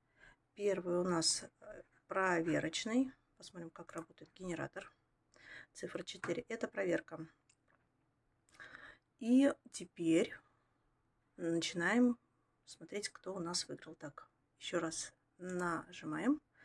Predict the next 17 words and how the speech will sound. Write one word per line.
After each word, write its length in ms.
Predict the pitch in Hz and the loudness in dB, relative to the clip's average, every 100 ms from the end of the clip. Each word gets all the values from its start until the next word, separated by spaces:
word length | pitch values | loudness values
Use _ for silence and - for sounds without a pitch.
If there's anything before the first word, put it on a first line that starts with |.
| - - - | -20 -20 -14
Цифра 420 | - 247 - 202 | 4 4 8 6
восемь. 420 | 180 165 156 170 | 6 4 2 0
Давайте 280 | 170 185 180 | 2 2 2
посмотрим, 640 | - - 185 170 170 156 165 | -4 -4 -4 -4 -6 -8 -10
кто 220 | - 185 | -12 -6
у 40 | 170 | -2
нас 220 | 160 156 | -2 -2
под 260 | - 170 - | -6 -8 -6
цифрой 380 | 170 160 165 | -6 -6 -8
восемь. 600 | 160 170 151 - 226 262 262 _ _ _ _ _ _ _ _ _ _ _ | -8 -4 0 2 4 2 0 _ _ _ _ _ _ _ _ _ _ _
Под 200 | - 359 | -14 -8
цифрой 500 | - 202 185 - 180 | 0 2 2 0 0
восемь 560 | 175 175 190 175 185 180 | 2 6 6 6 4 2
у 100 | 190 | 2
нас 400 | 196 185 - - | 0 2 0 0
Ирина. 680 | - 214 202 165 165 185 202 202 _ - - - _ - - - - _ _ - | -2 2 6 6 6 4 0 -6 _ -16 -16 -16 _ -20 -20 -20 -20 _ _ -6
Ирина, 360 | 170 165 165 | -2 0 -2